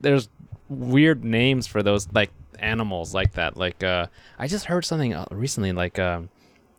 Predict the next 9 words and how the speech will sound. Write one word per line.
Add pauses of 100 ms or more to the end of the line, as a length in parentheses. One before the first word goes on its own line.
(220)
I
think, (320)
oh, (100)
it
was
a,
like, (320)
a
bellwether